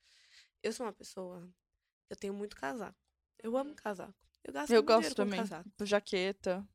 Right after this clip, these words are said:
Speaker 1: Amo,
Speaker 2: blazer.
Speaker 1: mas eu não, eu não tenho, tipo assim, muitas <laughs> camisetas. Eu não tenho muitas brusinhas e também não tenho muitas calças, assim. Tenho, ó, três jeans,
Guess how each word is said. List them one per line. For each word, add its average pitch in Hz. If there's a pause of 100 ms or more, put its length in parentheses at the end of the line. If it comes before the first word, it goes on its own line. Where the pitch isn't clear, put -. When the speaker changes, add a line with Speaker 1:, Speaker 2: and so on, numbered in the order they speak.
(140)
Speaker 1:
Amo, 294
Speaker 2:
blazer. 180
Speaker 1:
mas 262
eu 277
não, 330
eu 254
não 302
tenho, 285
tipo 233
assim, 214
muitas 202 (100)
<laughs> 196
camisetas. 220
Eu 254
não 262
tenho 311
muitas 226
brusinhas 196
e 233
também 240
não 269
tenho 254
muitas 254
calças, 233
assim. 185
Tenho, 185 (540)
ó, 175
três 196
jeans, 196